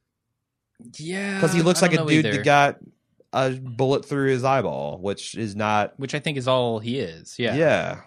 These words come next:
Speaker 2: at this point, he's a corpse with, it's, it's, he's a dead corpse that got shot by a police shooting.
Speaker 1: Is that supposed to tell us that she's realizing, "Oh, it's the headshot that does it"?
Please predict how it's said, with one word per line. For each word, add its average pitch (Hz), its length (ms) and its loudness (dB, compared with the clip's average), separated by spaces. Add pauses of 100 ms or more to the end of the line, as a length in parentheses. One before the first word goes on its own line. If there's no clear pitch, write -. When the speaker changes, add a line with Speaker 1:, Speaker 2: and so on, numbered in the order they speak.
(140)
Speaker 2:
at 107 140 -10
this 117 160 -8
point, 87 320 -10
he's 104 160 -10
a 92 40 -16
corpse - 380 -6
with, 98 200 -10
it's, 98 180 -12
it's, - 140 -14
he's 95 140 -10
a 98 60 -8
dead 120 240 -2
corpse 95 320 -4
that 80 80 -12
got 90 180 -4
shot 98 380 -4
by 90 160 -6
a 90 60 -8
police 95 260 -10
shooting. 80 460 -14
Speaker 1:
Is 139 80 -4
that 156 120 0
supposed 151 400 -4
to 156 80 -10
tell 156 260 0
us 151 160 -4
that 123 140 -8
she's 135 260 -8
realizing, 131 520 0
"Oh, 123 160 0
it's 113 180 -6
the 104 80 -8
headshot 127 480 -4
that 139 120 -10
does 160 240 0
it"? 190 180 -8